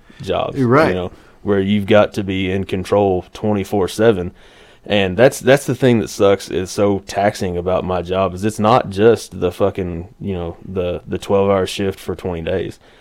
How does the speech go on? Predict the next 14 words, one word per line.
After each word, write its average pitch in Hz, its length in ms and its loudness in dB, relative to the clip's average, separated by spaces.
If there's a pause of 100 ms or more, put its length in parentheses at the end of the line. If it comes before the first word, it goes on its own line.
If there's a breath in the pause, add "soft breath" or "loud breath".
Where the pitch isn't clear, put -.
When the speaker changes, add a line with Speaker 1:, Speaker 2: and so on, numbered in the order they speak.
(260 soft breath)
Speaker 1:
It's - 200 0
twenty-four 139 560 4
seven 104 540 4
for 92 200 -6
fucking 92 380 -2
three 90 200 -4
weeks. 82 380 -8 (520 soft breath)
And 95 320 -2
Speaker 2:
Right. 92 280 -4 (180)
Speaker 1:
that 95 360 -2
shit 107 420 -2 (360)
wears 101 640 0
on 80 200 -8
you, - 160 -12